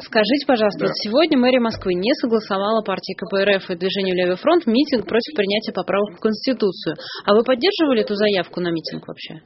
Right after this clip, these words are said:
Speaker 2: Конечно, безусловно, поддерживал. Я считаю, что, а, а по каким критериям? Что это создает какую-то опасность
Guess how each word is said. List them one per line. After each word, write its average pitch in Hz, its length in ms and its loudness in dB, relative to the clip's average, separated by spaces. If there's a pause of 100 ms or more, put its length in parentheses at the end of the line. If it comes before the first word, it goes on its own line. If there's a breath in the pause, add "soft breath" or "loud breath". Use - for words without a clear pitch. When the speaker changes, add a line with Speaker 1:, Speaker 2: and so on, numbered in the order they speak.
Speaker 2:
Конечно, 123 460 -2
безусловно, 95 640 0
поддерживал. 98 560 0
Я 101 100 4
считаю, 101 640 2 (400 loud breath)
что, - 320 -2
а, 101 1040 0
а - 80 -6
по - 80 4
каким - 320 -2
критериям? 90 560 0
Что - 240 0
это - 80 -4
создает 110 400 0
какую-то 110 400 2
опасность 110 640 -2